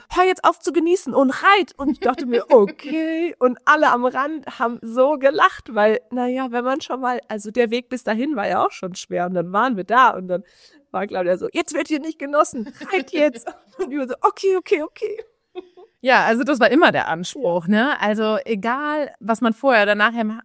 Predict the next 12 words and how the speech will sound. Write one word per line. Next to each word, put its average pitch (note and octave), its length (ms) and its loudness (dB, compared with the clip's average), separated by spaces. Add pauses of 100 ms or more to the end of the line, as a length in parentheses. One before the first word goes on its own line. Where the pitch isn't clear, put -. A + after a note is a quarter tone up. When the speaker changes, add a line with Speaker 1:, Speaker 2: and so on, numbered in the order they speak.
Speaker 2:
hatte, E4+ 460 -4
dass A3 220 -6
man A3 220 0
wirklich C#4 520 -4 (380)
mit A3 120 0
voller C4+ 280 2
Konzentration A#3+ 720 0
beim F#3 160 0
Pferd F#3 340 -8
ist, D#4 460 -6
super A3 480 -2
fair G3+ 480 -4